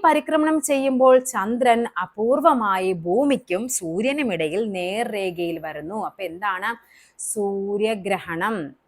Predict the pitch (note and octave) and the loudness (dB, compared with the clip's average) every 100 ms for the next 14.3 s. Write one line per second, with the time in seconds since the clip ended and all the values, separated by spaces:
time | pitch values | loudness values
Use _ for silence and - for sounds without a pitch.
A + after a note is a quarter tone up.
0 | _ _ _ F3 F3+ D3 D3 B3 B3+ E3+ | _ _ _ -2 -2 -2 -2 -2 -2 -6
1 | E3 E3 D#3+ D3 C#3 C#3 B2 _ _ _ | -4 -4 -6 -8 -12 -14 -16 _ _ _
2 | _ - A3+ C4 E4+ D4 A#3 A#3+ F#3 F#3+ | _ -4 2 2 4 4 4 2 2 2
3 | A#3 D4 G3+ E3+ E3+ E3+ D#3 D3+ D3 D3+ | 2 0 2 0 -2 -2 -2 -4 -4 -6
4 | D3+ G3 E3 D3+ C#3 B2 B2 _ _ _ | -10 -8 -8 -8 -10 -14 -18 _ _ _
5 | _ _ A#3+ B3+ B3 C#3 _ _ _ _ | _ _ -6 0 0 -2 _ _ _ _
6 | _ _ _ _ _ _ _ _ _ _ | _ _ _ _ _ _ _ _ _ _
7 | _ G#3+ D#4 D4+ A3+ G3 C#4 C#4+ B3 F3+ | _ -2 2 2 2 0 0 2 2 0
8 | D3 C3 - _ _ _ _ _ _ _ | -2 -6 -12 _ _ _ _ _ _ _
9 | _ G3 F#3+ F3 G3+ - G3 G3 - A#3+ | _ 0 2 2 0 -4 -10 -10 -6 -2
10 | D#4+ G4 B3 B3 A#3 G#3 A3 F#3+ F3 F#3 | 2 4 4 4 2 -2 -4 -4 -4 -8
11 | F#3+ E3+ D3+ - F3+ A3 C4 C#4+ C#4+ C#4 | -6 -8 -8 -8 -2 2 2 4 0 0
12 | D4+ B3 A3 A#3 G#3+ G#3 G3 G3 C4+ C4 | 2 4 4 2 -2 -4 -4 -6 -4 -6
13 | C4+ B3 A#3 G3+ G3+ G3 F3+ E3 D#3+ D#3 | 2 4 4 -2 -4 -8 -8 -8 -6 -4
14 | D3 B3+ | -2 -2